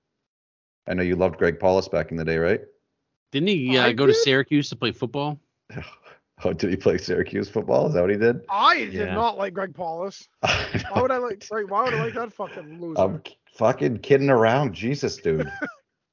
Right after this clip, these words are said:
Speaker 2: <sighs> I'm trying to think of, like, if we picked, um, Villanova yet. I don't think so.
Speaker 1: No, no Villanova.
Speaker 2: And I'm trying to think of, like, who
Speaker 3: Nobody.
Speaker 2: their best point guard is. Is it, like,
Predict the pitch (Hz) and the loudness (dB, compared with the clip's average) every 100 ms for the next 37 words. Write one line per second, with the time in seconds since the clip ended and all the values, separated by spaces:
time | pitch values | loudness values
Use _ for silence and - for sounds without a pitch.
0 | _ _ _ _ _ _ _ _ _ _ | _ _ _ _ _ _ _ _ _ _
1 | _ _ _ _ _ - - 131 139 143 | _ _ _ _ _ -10 -8 -8 -10 -14
2 | - 87 - 76 67 - 117 143 127 185 | -18 -20 -20 -20 -20 -8 -2 0 4 4
3 | 240 247 196 156 147 120 113 107 123 123 | 4 0 0 0 -2 0 -2 -2 -4 2
4 | 160 196 - 196 180 160 - _ _ _ | 2 2 2 2 2 0 -20 _ _ _
5 | _ _ _ _ _ 120 120 113 104 98 | _ _ _ _ _ 0 2 4 2 0
6 | 92 82 _ _ _ _ _ _ _ _ | -6 -12 _ _ _ _ _ _ _ _
7 | _ _ _ _ 135 143 147 147 147 117 | _ _ _ _ 2 4 6 6 6 4
8 | 101 90 90 - 127 147 - 139 120 90 | 0 -2 -6 -4 0 0 0 -2 2 4
9 | 123 131 - _ 82 95 110 117 113 120 | 4 2 -4 _ 0 0 2 2 2 2
10 | 107 117 110 165 156 165 165 147 135 131 | 2 2 0 2 4 4 0 0 -2 0
11 | 135 131 107 127 123 - _ - 147 151 | 0 0 2 -2 -2 -10 _ -8 -2 -2
12 | 123 110 104 104 104 107 107 104 110 107 | -2 -6 -4 -4 -6 -4 -6 -6 -2 0
13 | 104 92 - | 0 -2 -10